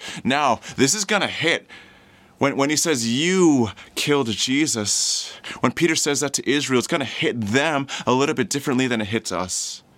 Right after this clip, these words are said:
But it still should hit us. It was my sin that held him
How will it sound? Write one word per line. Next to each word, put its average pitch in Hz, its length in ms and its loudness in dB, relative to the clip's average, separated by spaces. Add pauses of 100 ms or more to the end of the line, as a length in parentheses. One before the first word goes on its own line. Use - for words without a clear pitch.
(580)
But 123 160 -4
it 120 120 -6
still 139 640 0
should 104 220 -4
hit 110 260 -6
us. 101 320 -4
It 110 120 0
was 113 440 2 (260)
my 110 340 4
sin 113 460 2 (220)
that 104 160 4
held 113 580 0 (220)
him 92 480 -2